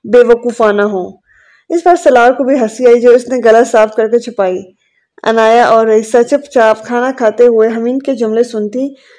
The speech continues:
پھر جبریل کے تاثرات دیکھتی۔ وہ بڑا بھائی تھا، یہ چھوٹا بھائی تھا اور وہ سمجھ نہیں پا رہی تھی کہ وہ اس قابل اعتراض گفتگو میں حصہ کیسے لیں۔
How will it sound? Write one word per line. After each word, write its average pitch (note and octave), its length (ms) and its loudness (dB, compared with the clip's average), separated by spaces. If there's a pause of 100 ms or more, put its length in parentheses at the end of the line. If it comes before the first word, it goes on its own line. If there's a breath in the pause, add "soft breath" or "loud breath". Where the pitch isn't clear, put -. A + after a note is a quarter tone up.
(140 loud breath)
پھر D#4 80 -2
جبریل C4+ 460 0
کے D#4 60 -2
تاثرات A#3 540 0
دیکھتی۔ G3+ 380 -6
وہ A#3+ 240 0
بڑا A3 180 4
بھائی G#3 300 -2
تھا، F#3+ 200 -10
یہ G#3+ 140 -6
چھوٹا B3+ 360 0
بھائی G#3 220 -2
تھا G3 140 -6
اور A3+ 180 -2
وہ B3+ 120 2
سمجھ B3 340 -8
نہیں B3 100 -4
پا G#3+ 240 0
رہی G#3+ 140 -4
تھی A3+ 160 -14
کہ G#3 340 -6 (500 soft breath)
وہ - 100 -2
اس C#4+ 200 -4
قابل A#3+ 380 0 (100)
اعتراض A3+ 460 2
گفتگو A#3+ 380 -2
میں A#3+ 160 -4
حصہ G#3+ 160 -8 (100)
کیسے G#3+ 260 -2
لیں۔ F#3+ 220 -4